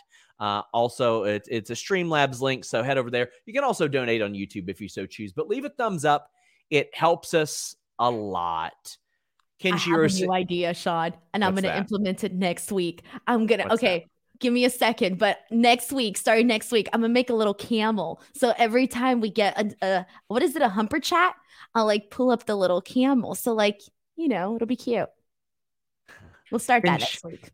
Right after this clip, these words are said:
Speaker 1: Ken Shearer said, "Is Byron po-, pinning Corey the payoff to one of the longest feuds in the company?" It is good banter, I think. Yeah,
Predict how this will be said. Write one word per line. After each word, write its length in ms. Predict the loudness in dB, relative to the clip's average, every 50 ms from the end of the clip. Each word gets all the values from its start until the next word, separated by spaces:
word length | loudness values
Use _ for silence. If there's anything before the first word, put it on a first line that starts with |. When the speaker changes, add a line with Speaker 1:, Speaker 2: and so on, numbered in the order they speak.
| _
Speaker 1:
Ken 140 | -2 -2 -2
Shearer 260 | 0 0 0 0 0
said, 160 | 0 0 0 0
"Is 100 | 0 2
Byron 460 | 4 6 6 6 6 4 2 2 -2
po-, 280 | -8 -6 -6 -6 -6
pinning 380 | -6 -6 -4 -2 -2 -2 -2 -4
Corey 380 | -4 -2 0 2 2 4 2 2
the 100 | 0 0
payoff 340 | 0 2 4 4 4 2
to 60 | 0 -2
one 160 | -2 -2 -2
of 40 | -2
the 80 | 0
longest 440 | 0 0 0 0 -2 -6 -8 -10 -10
feuds 280 | -10 -10 -10 -10 -10 -10
in 40 |
the 100 | -12 -10
company?" 520 | -8 -8 -10 -8 -10 -12 -16 -16 -16 -20 _ _ _ _ _ -20 _ _ _ _ _ _ _ _
It 160 | 2 4 4
is 160 | 4 2 2
good 400 | 4 6 6 6 6 4 -2 -2
banter, 540 | -2 -2 -2 -2 -6 -8 -10 -10 -10 -10 -8 -6
I 180 | -6 -6 -6
think. 500 | -8 _ -18 -18 -18 -20 _ -20 _ _ _ _ _ _ _ _ _ _ _ _ _ _ _ _ _ _ _ _ _ _ _ _ _ _ _ _ _ _ _ _ _ _ _ _ _ _ _ _ _ _ _ -20 -16
Yeah, 280 | -6 -6 -4 -4 -4